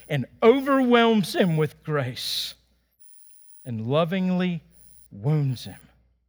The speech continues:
brings him to the end of all of his resources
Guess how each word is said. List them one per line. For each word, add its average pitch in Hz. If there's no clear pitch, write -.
brings 139
him 156
to 143
the 131
end 131
of 113
all 156
of 165
his 135
resources 131